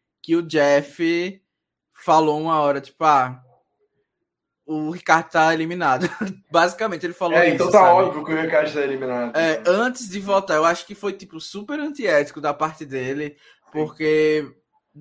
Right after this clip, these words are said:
Speaker 1: pelo tom que ele falou, era meio assim, "Ah, eu acho que é óbvio que ele vai ser, ele vai
Speaker 2: Eu
Speaker 1: ser
Speaker 2: acho que ele falou
Speaker 1: eliminado."
Speaker 2: essas palavras.
Speaker 1: É,
Speaker 2: Eu acho que ele
Speaker 1: é,
Speaker 2: falou
Speaker 1: ele
Speaker 2: essas
Speaker 1: falou,
Speaker 2: palavras mesmo.
Speaker 1: falou literalmente isso, que é um dos jogadores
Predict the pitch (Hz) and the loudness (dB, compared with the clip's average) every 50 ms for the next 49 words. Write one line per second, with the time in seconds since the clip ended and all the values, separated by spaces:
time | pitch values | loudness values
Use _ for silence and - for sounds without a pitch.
0 | 147 135 _ _ 175 175 196 208 202 - - 170 175 190 202 180 180 - 170 160 | -20 -20 _ _ -2 -2 -2 -4 -6 -4 -4 -4 -4 -4 -6 -8 -6 -4 -2 -2
1 | 160 160 160 160 160 165 165 165 - 165 165 156 151 151 156 156 - - - 185 | 0 -2 -2 -4 -4 -6 -10 -10 -8 -4 -4 -2 0 0 0 0 -2 -6 -4 -2
2 | 170 156 147 147 156 156 147 151 151 151 147 147 - 147 139 139 139 147 139 139 | 0 0 2 2 2 0 -2 -4 -12 -16 -16 -8 -8 -6 -6 -6 -4 -4 -2 -2
3 | 143 143 143 135 127 135 139 - - 143 135 139 131 - - _ _ _ _ _ | -2 -2 -4 -4 -8 -12 -12 -10 -8 -6 -4 -4 -4 -6 -10 _ _ _ _ _
4 | _ - 139 135 - 139 139 139 143 139 - 202 - - 247 240 226 - 226 240 | _ -10 -10 -10 -8 -8 -4 -4 -2 0 0 0 0 0 0 -2 0 2 2 4
5 | 254 240 - - - - - - 262 262 269 254 247 247 247 247 247 214 202 190 | 4 4 4 2 0 -2 -4 -4 -4 -4 -2 0 2 2 2 2 2 0 -2 -2
6 | 143 147 143 139 - - 131 151 165 - 156 175 196 196 185 180 - 208 202 202 | 0 0 -2 -2 -4 -8 -10 -14 -10 -4 0 2 4 6 6 4 4 4 2 2
7 | 180 180 185 196 202 202 - 220 226 - - 220 208 175 185 196 202 190 185 175 | 4 4 4 2 2 2 0 -2 -6 -6 -6 -6 -6 -4 -6 -6 0 2 2 4
8 | 170 175 190 202 202 202 208 208 196 196 202 208 220 208 - - - 175 160 160 | 4 2 0 0 -2 -2 -2 -2 -2 -4 -6 -8 -10 -12 -14 -8 -4 -2 -2 -2
9 | 160 160 160 156 156 170 165 156 156 156 147 147 147 147 147 - - - - _ | -2 -4 -8 -12 -10 -8 -6 -4 -4 -4 -4 -4 -8 -8 -12 -14 -18 -18 -20 _